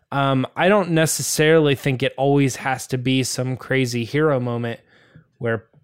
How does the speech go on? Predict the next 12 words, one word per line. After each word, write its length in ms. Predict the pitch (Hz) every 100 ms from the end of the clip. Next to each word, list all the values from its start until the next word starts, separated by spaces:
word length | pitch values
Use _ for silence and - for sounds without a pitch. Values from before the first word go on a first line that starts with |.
| _ _ _
Poe 200 | - 143
Dameron 720 | 135 127 123 123 120 117 113 -
swoops 540 | - - 131 127 - 135
in 220 | 127 123
and, 300 | 113 110 - - _ _ _ _ _ _
you 140 | 131
know, 100 | 120
I 200 | 117 139
mean, 180 | 151 151
he 100 | 147
did 240 | 131 160 147
that 400 | 156 147 139